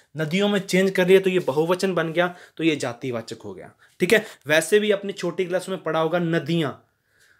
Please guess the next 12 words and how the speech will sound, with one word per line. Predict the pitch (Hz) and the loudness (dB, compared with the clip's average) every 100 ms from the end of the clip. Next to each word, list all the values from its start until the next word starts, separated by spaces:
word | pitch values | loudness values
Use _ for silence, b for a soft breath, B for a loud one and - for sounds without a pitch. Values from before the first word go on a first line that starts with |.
| _ | _
नदी | 143 180 185 226 | 2 2 4 4
तो | 220 190 | 6 4
बहुत | 147 156 180 175 | 4 0 2 0
है, | 147 | -2
गंगा | 156 165 165 165 | -2 0 4 4
हुई, | 165 165 160 | 4 2 2
यमुना | 151 156 165 170 | 0 0 -2 0
हुई, | 165 165 160 | 0 -2 -4
ब्रह्मपुत्र | 147 156 165 170 160 170 | -4 -6 -4 -8 -4 -2
हुई, | 156 170 | 0 -2
कावेरी | 165 147 143 151 170 | 0 -2 0 0 0
हुई, | 151 165 175 | 0 0 0